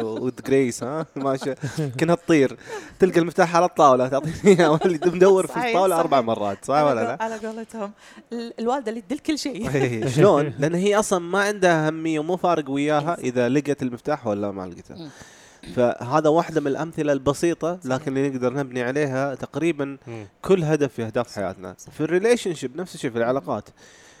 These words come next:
Speaker 1: لما و-، و-، ولاحظها يعني، لاحظها خاصة في الجلسات ولا في الدورات لما يجون يتكلمون، لما يجي أحد يعطي أهمية للشخص هذا اللي قدامه،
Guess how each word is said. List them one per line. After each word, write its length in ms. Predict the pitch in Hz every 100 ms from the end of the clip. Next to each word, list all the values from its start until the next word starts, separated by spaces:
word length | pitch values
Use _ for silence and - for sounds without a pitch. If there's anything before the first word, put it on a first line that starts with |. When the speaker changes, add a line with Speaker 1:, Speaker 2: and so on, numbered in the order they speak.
| -
Speaker 1:
لما 640 | 139 151 147 143 143 135
و-، 520 | 107 135 139 143 143 147
و-، 140 | 143
ولاحظها 640 | 117 127 151 190 254 208 120
يعني، 240 | 107 101
لاحظها 260 | 101 110 110
خاصة 220 | 104 98
في 60 | 95
الجلسات 600 | 98 98 - 123 127 120
ولا 140 | 98
في 80 | 95
الدورات 340 | - 113 127
لما 140 | 123 113
يجون 140 | 117
يتكلمون، 640 | 123 - 120 117 127 123 - - - -
لما 160 | 120
يجي 120 | 127 147
أحد 200 | 139 120
يعطي 440 | 131 127 - 95
أهمية 840 | 117 120 127 127 135 127 120 117 -
للشخص 640 | 113 - - 135 131 - 131
هذا 260 | 131 127
اللي 180 | 123 113
قدامه، 640 | 117 117 123 139 131 139